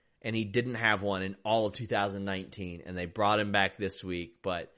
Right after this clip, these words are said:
good to see him back. I think it's harmless for short runs and stuff. And as long as they don't overdo it, if they do the right story, that's fine. But we got, we want Big Show chants. And that makes me very happy. You have a lot of people that are like,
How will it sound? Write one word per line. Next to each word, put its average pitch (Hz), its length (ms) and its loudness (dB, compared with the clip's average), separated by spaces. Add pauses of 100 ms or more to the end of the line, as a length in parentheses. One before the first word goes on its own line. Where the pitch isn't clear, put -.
(760)
good 190 240 10
to 226 60 2
see 196 260 2
him 156 160 2
back. 123 340 8
I 123 80 4
think 143 240 -2
it's - 160 -4
harmless 151 480 0
for - 180 -10
short 139 360 -2
runs 123 480 0
and 127 120 -6
stuff. 120 360 2 (400)
And 139 140 2
as 135 120 0
long 170 260 4
as 190 60 2
they 185 140 4
don't 175 180 2
overdo 143 420 4
it, 143 100 4
if 123 100 -2
they 113 120 0
do 143 100 0
the 165 120 -2
right 147 240 0
story, 117 600 -2 (220)
that's 120 360 2
fine. 95 400 -4 (360)
But 135 140 -6
we 165 80 0
got, 220 240 4 (140)
we 175 240 -2
want 196 400 2
Big 170 260 2
Show 160 300 4
chants. - 680 -4 (720)
And 143 200 2
that 175 200 4
makes 160 240 2
me 139 120 0
very 120 280 4
happy. 104 360 2
You 139 220 4
have 247 100 4
a - 20 4
lot 185 220 4
of 240 40 0
people 147 340 0
that 127 120 2
are 120 100 4
like, 104 360 2